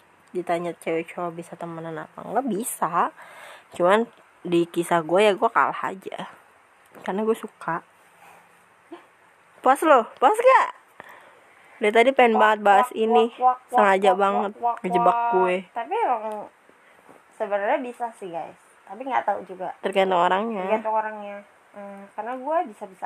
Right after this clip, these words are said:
Speaker 2: aja sampai sekarang. <laughs> Dan emang biasa aja. Sebenarnya
Speaker 1: Kemungkinan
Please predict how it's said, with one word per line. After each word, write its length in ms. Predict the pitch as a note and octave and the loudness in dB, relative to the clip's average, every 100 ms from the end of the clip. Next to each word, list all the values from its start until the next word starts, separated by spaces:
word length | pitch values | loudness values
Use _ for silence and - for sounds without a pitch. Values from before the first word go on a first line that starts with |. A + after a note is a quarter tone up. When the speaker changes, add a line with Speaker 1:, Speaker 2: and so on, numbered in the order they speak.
| D4+ | -6
Speaker 2:
aja 340 | B3 G#3 G#3 | -6 -4 -4
sampai 280 | A3+ G3+ - | -4 -14 -20
sekarang. 440 | _ F#3+ A#3 B3+ - C4+ | _ -10 -6 -6 -6 -12
<laughs> 180 | A#3+ B3 - _ _ | -12 -14 -20 _ _
Dan 160 | - A3 | -14 -10
emang 180 | A3 G#3+ | -8 -8
biasa 280 | G3 F#3+ G3 G3+ | -8 -6 -4 -4
aja. 400 | G#3+ F3+ F#3 G#3+ C4 _ _ | -4 -6 -6 -10 -20 _ _
Sebenarnya 480 | G#3+ G3+ A3 C#4 D4+ _ _ _ _ _ _ _ _ _ _ - | -16 -12 -12 -12 -14 _ _ _ _ _ _ _ _ _ _ -2
Speaker 1:
Kemungkinan 840 | B3+ B3 B3+ B3 B3+ B3+ B3 | 2 6 6 6 4 6 4